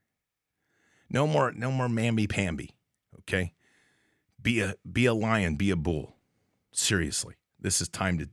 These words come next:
like, take it to 'em. And we're gonna do it. And we're just gonna keep pounding it. So, take some time. Read Luke eighteen, one to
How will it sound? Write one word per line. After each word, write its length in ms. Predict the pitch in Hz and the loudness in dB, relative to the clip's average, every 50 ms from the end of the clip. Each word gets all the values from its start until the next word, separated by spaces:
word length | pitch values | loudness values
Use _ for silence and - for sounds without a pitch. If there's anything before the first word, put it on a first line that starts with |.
| - - | -10 -8
like, 160 | 78 71 65 - _ _ _ | -8 -8 -10 -12 _ _ _
take 240 | - - - - - | -8 -4 -4 -4 -4
it 100 | - - - | -6 -6 -2
to 200 | - 87 71 - | -2 -2 -2 -4
'em. 100 | - - _ _ _ _ _ _ _ _ _ _ _ _ _ - | -6 -12 _ _ _ _ _ _ _ _ _ _ _ _ _ -4
And 100 | - 92 | 0 0
we're 80 | 101 104 | 2 4
gonna 200 | 147 151 151 131 | 4 2 2 2
do 200 | 113 170 202 190 | 0 0 0 -2
it. 140 | - - _ _ _ _ _ _ _ _ _ _ _ _ _ _ _ _ _ _ _ _ _ _ _ _ _ _ _ _ _ _ _ | -4 -6 _ _ _ _ _ _ _ _ _ _ _ _ _ _ _ _ _ _ _ _ _ _ _ _ _ _ _ _ _ _ _
And 140 | 78 85 87 | -6 -4 -2
we're 60 | 98 | -2
just 120 | 98 - - | -2 -2 -2
gonna 160 | 101 92 87 | -2 -4 -4
keep 300 | - - 107 95 - - | -4 -4 -4 -4 -2 -2
pounding 400 | - - 101 101 98 85 76 - | 0 0 2 2 2 0 -2 -4
it. 80 | - - - _ _ _ _ _ _ _ _ _ _ _ _ _ _ _ _ _ _ _ _ _ _ _ _ _ _ _ _ _ _ _ _ _ _ _ _ _ _ _ _ _ _ _ _ _ _ _ _ _ - | -8 -14 -20 _ _ _ _ _ _ _ _ _ _ _ _ _ _ _ _ _ _ _ _ _ _ _ _ _ _ _ _ _ _ _ _ _ _ _ _ _ _ _ _ _ _ _ _ _ _ _ _ _ -2
So, 380 | - - 170 185 175 143 92 - - - - _ _ _ _ _ _ _ _ _ _ _ _ _ _ _ _ _ _ _ _ _ _ _ _ _ _ _ _ _ _ | 2 4 4 4 4 4 2 -2 -8 -12 -18 _ _ _ _ _ _ _ _ _ _ _ _ _ _ _ _ _ _ _ _ _ _ _ _ _ _ _ _ _ _
take 160 | - - 123 | -2 -2 0
some 160 | - - 110 - | 0 0 0 2
time. 280 | 117 110 101 90 90 | 2 2 4 4 4
Read 180 | 101 117 110 98 | 4 4 4 2
Luke 260 | 104 113 104 - - - | 2 0 0 -2 -4 -4
eighteen, 640 | 113 110 - - - - 120 110 101 90 80 78 80 | -4 -4 -4 -4 -4 0 2 2 2 2 0 0 0
one 240 | 98 101 104 104 101 | 0 0 2 0 0
to 160 | - - | -2 -6